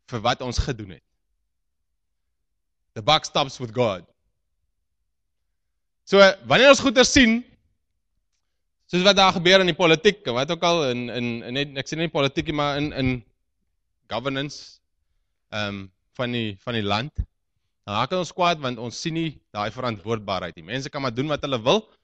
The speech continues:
en niemand, niemand sê iets daaroor nie. Goeie, goeie ding wat ons, ehm, wat ek kan onthou is, ons het dit in Stellenbosch toe ek in, internskap gedoen het, het ons dit die intern salute genoem. Wil julle weet hoe lyk die intern salute?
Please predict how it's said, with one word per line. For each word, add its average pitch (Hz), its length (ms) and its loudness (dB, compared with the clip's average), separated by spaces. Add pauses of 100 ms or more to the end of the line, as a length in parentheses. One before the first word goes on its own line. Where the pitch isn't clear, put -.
(160)
en 95 120 -16
niemand, 135 280 0 (840)
niemand 139 300 -2 (260)
sê 151 200 0
iets 120 160 -6
daaroor 98 300 -6
nie. - 60 -20 (1500)
Goeie, 151 240 4 (480)
goeie 160 220 0
ding 131 160 2
wat 123 100 -4
ons, 127 220 -2 (180)
ehm, 104 320 -6 (160)
wat 104 160 -8
ek 120 160 -6
kan 131 140 0
onthou 113 260 -2
is, - 160 -6 (720)
ons 117 160 -2
het 131 80 0
dit 123 160 -6
in 120 160 -4 (200)
Stellenbosch 117 520 -2
toe 120 80 -2
ek - 80 -18
in, 131 160 -10 (200)
internskap 123 600 -6
gedoen 104 240 -12
het, 98 80 -10
het 110 160 -12
ons 101 140 -10
dit 110 100 -8
die - 60 -20 (100)
intern 120 320 -2
salute 101 400 -2
genoem. 87 240 -12 (1300)
Wil 104 160 0
julle 113 160 2
weet 131 180 0
hoe 127 60 -2
lyk 113 160 -4
die 139 140 -10
intern 110 340 -6
salute? 87 400 -8